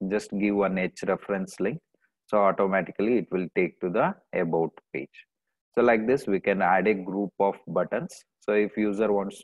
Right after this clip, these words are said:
to know the admission status, so just click on admission, it will go to the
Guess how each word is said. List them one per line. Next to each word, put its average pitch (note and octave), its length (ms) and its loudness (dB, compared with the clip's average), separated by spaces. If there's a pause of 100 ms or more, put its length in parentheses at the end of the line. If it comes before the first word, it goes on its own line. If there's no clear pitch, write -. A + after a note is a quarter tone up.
to G2 80 -2
know F#2+ 220 -4
the F#2+ 120 4
admission F2+ 560 -4
status, - 560 -8 (500)
so G2 120 -6
just G#2+ 260 -4
click G2+ 240 -4
on G2 160 2
admission, F2+ 560 -4
it G2 180 -4
will F#2+ 140 -2
go F2+ 220 -2
to E2+ 100 -4
the C#3+ 220 -2